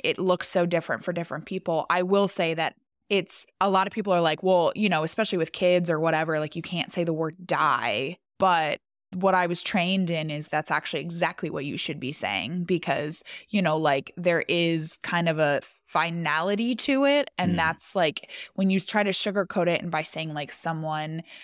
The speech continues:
Speaker 1: has, you know, gone to heaven or someone is no longer with us or something like that, it can almost confuse the brain into thinking that, like, what has actually happened hasn't happened.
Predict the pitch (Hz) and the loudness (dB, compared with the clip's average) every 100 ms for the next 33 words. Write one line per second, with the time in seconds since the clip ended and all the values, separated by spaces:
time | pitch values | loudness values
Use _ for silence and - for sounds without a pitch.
0 | - - 165 170 165 - - _ - 202 | -10 -2 0 2 0 -6 -8 _ -6 -2
1 | 190 156 160 160 147 180 - 269 214 196 | 0 0 -2 -2 0 -2 0 0 0 0
2 | 165 160 151 170 - 175 175 175 175 175 | 0 -2 0 0 0 0 0 0 0 -2
3 | 175 190 196 202 208 220 214 240 - 190 | -2 0 2 2 0 0 0 0 0 0
4 | 170 147 - - 180 240 254 214 175 165 | 2 2 -2 -2 0 2 4 2 0 0
5 | 165 208 254 _ - _ _ - 196 - | 2 2 0 _ -20 _ _ 0 2 4
6 | 196 180 175 - _ _ - 208 202 - | 4 4 0 -4 _ _ 2 2 2 0
7 | 180 - 175 175 185 160 156 170 190 156 | -2 -2 -2 0 -2 0 -2 0 -2 -2
8 | 165 160 - 156 160 160 156 151 147 - | -4 -6 -6 -6 -6 -4 -4 -4 -4 -2
9 | 151 160 156 160 - 156 147 147 156 151 | -4 -2 -4 -6 -6 -4 -4 -4 -4 -4
10 | 151 - - - - 247 339 370 | -6 -6 -8 -6 -4 -2 -4 -6